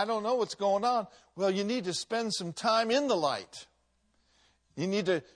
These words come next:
turn off certain things in the media. Turn off that which is dark and let the entrance of His Word give you light. And when the entrance of His Word gives you light, it'll give you faith, but it will also give you hope,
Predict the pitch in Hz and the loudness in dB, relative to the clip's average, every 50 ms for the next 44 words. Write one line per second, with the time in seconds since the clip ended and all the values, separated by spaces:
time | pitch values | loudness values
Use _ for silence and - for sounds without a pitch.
0 | _ - - 196 226 226 240 254 254 247 - - - 247 226 - - 170 156 - | _ -12 -2 -2 2 4 6 6 6 4 2 0 0 0 0 0 -2 -8 -6 -2
1 | 233 240 247 233 202 170 196 190 185 175 175 185 226 262 214 208 156 139 - - | -2 0 0 -2 -2 -4 -4 -4 -4 -4 -2 -2 -2 -2 -2 -2 -4 -4 -4 -6
2 | 220 220 240 240 233 233 - - 220 214 190 196 190 - - 151 139 120 117 117 | -4 -2 0 0 0 0 0 2 2 2 2 0 -6 -8 -6 -8 -8 -10 -8 2
3 | - 220 240 247 220 170 - - - - - - - _ _ - 160 175 202 247 | 4 4 6 6 4 2 0 -6 -20 -20 -20 -20 -20 _ _ -4 -2 2 2 2
4 | 202 - 214 185 226 220 254 262 - - 240 233 214 - - 214 190 170 185 170 | 2 0 -6 -4 -2 0 0 0 -2 -4 -4 -4 -4 -2 -4 -4 -2 -2 -4 -4
5 | 139 135 139 196 247 262 262 233 202 165 135 - _ _ _ _ - 110 220 208 | -4 -6 0 2 4 4 4 4 2 0 -4 -10 _ _ _ _ -8 -6 -6 -4
6 | 185 190 175 165 202 240 269 269 240 - - - - - _ _ _ - - - | -2 0 2 4 4 4 4 4 0 -4 -10 -14 -18 -18 _ _ _ -20 -20 -16
7 | _ - 180 196 196 196 190 196 220 247 226 - 233 220 175 - 226 196 190 202 | _ -4 -2 0 0 -2 -2 -2 -2 -4 -4 -4 -6 -6 -2 -2 -2 0 0 -4
8 | 160 143 170 220 254 254 247 226 190 139 - - - - 131 139 214 202 143 175 | -4 0 2 4 6 6 6 4 2 -2 -14 -20 -20 -14 -4 -4 -4 -2 -2 -4
9 | 170 160 175 233 262 277 262 208 - - - _ _ - - - 190 196 202 190 | -4 0 4 4 4 4 2 -2 -6 -12 -20 _ _ -16 -4 0 2 2 2 2
10 | 165 190 226 214 175 196 196 - - - 233 254 302 302 277 214 156 - - _ | 0 0 -4 -2 -2 -4 -4 -6 -4 0 2 4 4 4 4 0 -2 -6 -14 _
11 | _ - _ - - 208 202 196 180 165 165 170 185 202 214 - - 196 190 165 | _ -20 _ -2 -2 0 0 0 -2 0 0 2 2 0 0 -2 -4 -4 -4 -6
12 | 131 170 175 156 131 143 156 143 - - - - 202 220 185 139 - _ - | -4 -4 -6 -6 -6 -8 -10 -10 -10 -12 -6 -2 0 0 0 -2 -6 _ -20